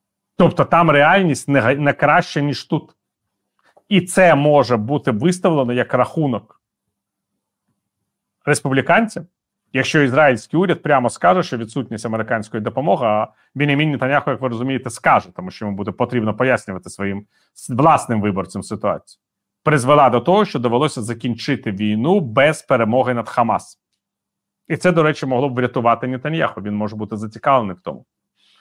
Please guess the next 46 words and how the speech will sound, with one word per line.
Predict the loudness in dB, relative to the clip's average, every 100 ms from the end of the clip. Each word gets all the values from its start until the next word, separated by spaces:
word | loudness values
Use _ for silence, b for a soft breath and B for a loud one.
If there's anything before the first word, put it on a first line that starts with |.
| b _ _ _ -4
Він | 0 2
таким | 0 0 -2
чином | 0 2 2
може | 0
потопити | 0 -2 -2 -2 -4 -2
Трампа. | 0 0 -2 -12 -18 _ _ _ _
Але | 2 4
знаєте, | 4 2 2
коли | 0 2
виникає | 2 2 2
питання, | 2 2 2 0
ти | -4
топиш | 0 0 0 0
Трампа | 2 2 -2
чи | -6
топиш | -6 -6 -6 -4
себе, | -2 -2
я | -2
думаю, | -4 -6
що | -6 -6
Нетаньяху | -4 -2 -2 -2
вибере | -2 -2 -2
Нетаньяху. | -4 -2 -2 -2 -6 -20 _ _ _ _ _
Я, | -8 -4 -2 0
я, | 0 0 0 -2 0
я | 2
не, | 2 2 2
та, | 2 2
не | 2
Трампа. | 2 0 0 -2
І, | 0 0 -2 B B
і | -2 2 2
не | 2 2
конгресменів | 0 0 -2 -2 -2
республіканців, | -4 -4 -4 -2 -2 -2
які | -4 -4
програють | -2 0 2 2 0
до | -2
виборів | 0 -2 -6
в |
тій, | -10
в | -12
цій | -12
ситуації. | -14 -10 -10 -8 -2
Майже | 0 0 -4
точно. | -2 -2 -4 -10 -10